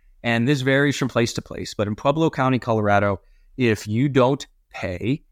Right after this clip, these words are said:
every year they have a tax lien sale where an investor can come and buy that lien, essentially giving the county their tax revenue, and then you get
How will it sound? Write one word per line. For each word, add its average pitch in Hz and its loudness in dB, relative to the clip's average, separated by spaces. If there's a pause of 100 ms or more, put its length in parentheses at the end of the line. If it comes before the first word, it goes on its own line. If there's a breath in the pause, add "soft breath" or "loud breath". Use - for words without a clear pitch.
(160)
every 139 0
year 131 2
they 117 -2
have 117 0
a 117 0
tax - -4
lien 113 -2
sale 131 0
where 113 0
an 123 0
investor 135 2
can 123 -2
come 120 -2
and 113 -2 (180)
buy 147 2
that 123 0
lien, 104 -2
essentially 117 -4 (400)
giving 151 4
the 120 0 (340)
county 127 2
their 110 2
tax 156 0
revenue, 98 0
and 139 2
then 131 2
you 156 -2
get 156 2